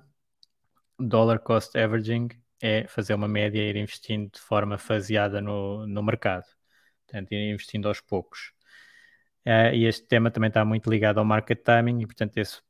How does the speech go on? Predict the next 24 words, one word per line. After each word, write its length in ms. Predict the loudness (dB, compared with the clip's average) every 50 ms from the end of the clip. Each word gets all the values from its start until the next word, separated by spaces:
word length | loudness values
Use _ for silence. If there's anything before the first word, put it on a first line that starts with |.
| _ _
podcast, 640 | _ -4 -4 -4 -4 _ -4 -2 -2 -2 -2 -6 -14 _ _ _ -14 -8
ehm, 680 | -6 -4 -2 -2 -2 -2 -4 -4 -6 -8 -10 -12 -12 -14 -16 _ _ _ _ _ _ _ _ _ _ _ _ _ -20
fala, 540 | -4 2 4 4 4 4 2 -2 -4 -6 -10 -12
fala 320 | -4 0 2 2 2 2 0
disto. 460 | -2 -6 -6 -8 -12 -18 -20 -20 _ _ _ _ _ _ _ _ _ _ _ _ _
Eu 140 | 0 2 2
aqui 340 | 2 0 0 2 2 4
hoje, 400 | 4 4 4 4 2 0 -2 -4 -6 -10 _ _ _
eh, 680 | 0 2 4 4 4 4 4 4 2 2 0 -2 -4 -4 0
queria, 520 | 4 4 6 6 6 4 4 2 0 -6 -6 -2
queria 160 | 0 0 0
falar 260 | 2 2 4 4 4
um 100 | 2 0
pouco 380 | -2 -2 -2 -2 -2 -2 -4 -4
mais 640 | -2 0 0 0 0 -2 -4 -6 -10 -16 -16 -18 _
sobre 540 | -14 -8 -4 0 0 0 2 0 0 -2 -2
a 40 | -4
experiência 500 | -8 -6 -4 -2 -2 -2 0 -2 -2 -4
concreta, 1000 | -4 -6 -4 -2 -2 -2 -2 -2 0 2 2 4 2 2 0 0 0 0 -2 -4 -10 _ _ _ _ _ -4
eh, 480 | -2 0 0 2 2 2 2 0 -2
do 200 | -2 -2 -2 0
investidor 540 | 0 -2 -2 -4 -2 -2 0 0 0 -2 -2
típico 440 | -4 _ -6 -6 -4 -6 -8 -8 _
português, 680 | -18 -18 -14 -6 -2 0 2 2 0 -2 -6 -12 -18